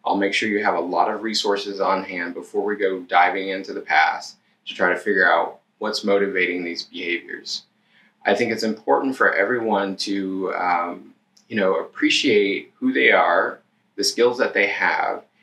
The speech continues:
and if you need additional support and tools, I have a whole bunch of them I can, I can share with you.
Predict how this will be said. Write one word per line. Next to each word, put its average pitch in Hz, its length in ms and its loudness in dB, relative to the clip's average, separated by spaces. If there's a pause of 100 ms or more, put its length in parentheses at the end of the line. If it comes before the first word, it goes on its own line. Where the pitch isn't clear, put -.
(180)
and 117 80 0
if 110 220 -4
you 117 240 -4
need 113 280 2
additional 107 460 -2
support - 480 -4
and 98 140 -8
tools, 135 500 -4 (400)
I - 100 6
have 104 260 2
a - 60 0
whole 98 300 -2
bunch 98 280 0
of 78 100 0
them 82 160 -8
I - 80 -2
can, 82 220 -14 (120)
I 82 80 0
can 76 140 -14
share - 260 -4
with - 180 -14
you. - 160 -16